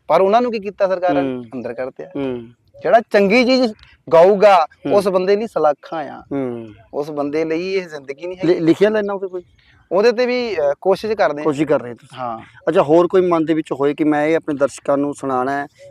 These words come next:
Speaker 2: ਉਹਨਾਂ ਤੱਕ ਤੁਹਾਡੀ ਆਵਾਜ਼ ਪਹੁੰਚ ਸਕੇ?
Speaker 1: ਮੈਂ ਚਾਹੁੰਦਾ ਹੁੰਦਾ ਵੀ, ਅ, ਆਪਣਾ ਰਣਜੀਤ ਸਿੰਘ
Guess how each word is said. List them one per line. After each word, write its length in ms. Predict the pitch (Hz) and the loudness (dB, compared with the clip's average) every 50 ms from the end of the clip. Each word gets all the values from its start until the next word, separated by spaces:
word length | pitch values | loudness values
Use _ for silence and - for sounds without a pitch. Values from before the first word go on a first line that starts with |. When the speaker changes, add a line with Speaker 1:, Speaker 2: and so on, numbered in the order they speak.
| - _ _ | -20 _ _
Speaker 2:
ਉਹਨਾਂ 280 | 156 156 165 170 180 170 | 2 4 4 4 4 4
ਤੱਕ 200 | - 156 - - | 2 0 -2 -2
ਤੁਹਾਡੀ 260 | - 143 143 139 147 | -4 -4 -2 -2 0
ਆਵਾਜ਼ 220 | 139 131 131 131 123 | 2 2 0 0 -2
ਪਹੁੰਚ 240 | - 143 139 - | -6 -10 -10 -10
ਸਕੇ? 520 | - 131 - _ _ _ _ _ 139 139 170 | -14 -18 -20 _ _ _ _ _ -10 -2 2
Speaker 1:
ਮੈਂ 180 | 214 247 262 | 4 4 4
ਚਾਹੁੰਦਾ 260 | 233 247 247 247 254 262 | 2 0 -2 -2 -2 -4
ਹੁੰਦਾ 160 | 247 240 240 | -4 -4 -6
ਵੀ, 260 | 240 247 233 214 196 | -8 -8 -12 -10 -8
ਅ, 360 | 160 147 139 139 135 131 - - _ _ _ _ - 123 139 - - | -4 -4 -2 -2 -4 -6 -8 -14 _ _ _ _ -20 -20 -20 -18 -16
ਆਪਣਾ 440 | 131 123 131 135 135 131 127 127 127 - 127 | -14 -10 -10 -8 -8 -8 -8 -10 -12 -12 -10
ਰਣਜੀਤ 320 | 143 160 156 151 175 180 | -8 -8 -6 -6 -6 -8
ਸਿੰਘ 260 | - - 196 190 185 | -8 -10 -12 -14 -14